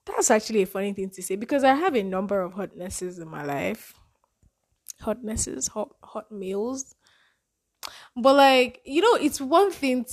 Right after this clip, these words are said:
to, it's almost, <sighs> it's one thing to just,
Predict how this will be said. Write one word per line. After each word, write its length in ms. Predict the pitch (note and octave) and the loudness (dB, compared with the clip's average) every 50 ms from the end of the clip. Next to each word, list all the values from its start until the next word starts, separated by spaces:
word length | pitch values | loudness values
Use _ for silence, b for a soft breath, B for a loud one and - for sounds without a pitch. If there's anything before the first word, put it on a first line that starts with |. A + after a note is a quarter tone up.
| - - | -8 -4
to, 280 | - G3+ F#3+ F#3 F#3 - _ | -2 -2 -2 -2 -6 -8 _
it's 140 | - A#3+ - | -14 -2 0
almost, 320 | D4 D4 D#4 E4 D4 - - - _ - _ _ _ | 0 2 2 0 -4 -4 -10 -14 _ -20 _ _ _
<sighs> 60 | B3+ A3+ G#3+ B B B B B B B B B B B B | -10 -10 -8 B B B B B B B B B B B B
it's 180 | - C4 - - | -6 -6 0 2
one 140 | D#4 E4+ E4 | 2 2 2
thing 260 | - C#4+ B3 A#3+ A3+ | 2 0 0 0 0
to 180 | - - - | -2 -6 -8
just, 640 | G3 F#3+ - G3+ G3 G#3+ - - - - _ - - | -8 -4 -2 -2 -2 -2 -4 -6 -8 -8 _ -20 -20